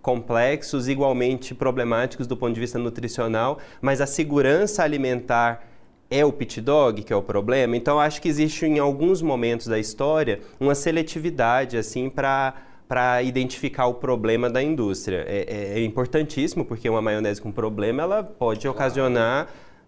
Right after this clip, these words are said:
questões gravíssimas de saúde,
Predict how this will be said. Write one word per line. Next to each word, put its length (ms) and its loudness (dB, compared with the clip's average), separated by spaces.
questões 480 -2
gravíssimas 760 -2
de 60 -10
saúde, 340 -2